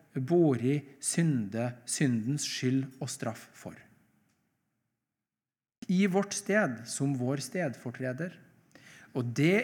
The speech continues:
er grunnlaget for vår frelse hos Gud. Ikke vår grad av, eh, følelse av og erkjennelse av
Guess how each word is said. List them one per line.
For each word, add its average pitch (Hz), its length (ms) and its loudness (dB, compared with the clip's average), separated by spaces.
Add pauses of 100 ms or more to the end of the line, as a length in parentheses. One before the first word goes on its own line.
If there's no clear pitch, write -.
er 185 160 4
grunnlaget 151 1040 2
for 175 400 2 (320)
vår 131 240 4
frelse 135 540 -2
hos 127 180 -6
Gud. 110 300 -4 (400)
Ikke - 480 0
vår 151 400 2
grad 147 500 -2 (140)
av, 147 380 2 (500)
eh, 120 320 0 (500)
følelse 147 1120 2 (320)
av 151 380 2 (340)
og 117 120 -6
erkjennelse 117 1080 -6
av 175 300 0